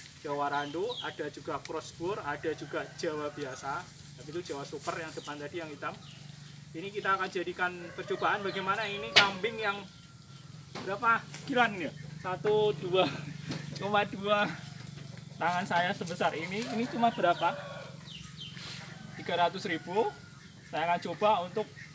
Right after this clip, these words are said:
bagaimana kambing ini cepat pertumbuhannya. Kalau makan dia sudah lahap,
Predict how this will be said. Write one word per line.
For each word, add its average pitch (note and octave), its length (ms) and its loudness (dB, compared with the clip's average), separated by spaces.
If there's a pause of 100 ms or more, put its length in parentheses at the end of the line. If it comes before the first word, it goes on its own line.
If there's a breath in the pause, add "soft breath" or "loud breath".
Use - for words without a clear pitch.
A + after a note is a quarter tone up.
(280)
bagaimana E3 640 -2
kambing F3 240 2
ini - 240 -2
cepat - 320 0
pertumbuhannya. D#3 640 0 (480)
Kalau E3+ 160 8
makan F#3 320 4
dia G#3 160 0
sudah F3 320 4
lahap, F3 240 4